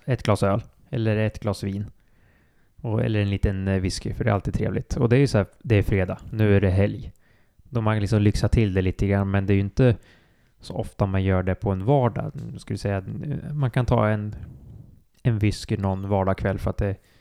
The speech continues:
det är alltid gott och trevligt. Och sen om man har något vin kvar sen helgen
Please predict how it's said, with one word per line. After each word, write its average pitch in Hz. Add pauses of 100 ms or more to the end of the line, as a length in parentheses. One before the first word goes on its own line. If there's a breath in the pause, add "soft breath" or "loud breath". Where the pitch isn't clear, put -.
(320 soft breath)
det -
är 73
alltid -
gott 113
och 104
trevligt. 95
Och 107
sen 104
om 113
man 104
har 104
något 101
vin 101
kvar 104
sen 101
helgen 120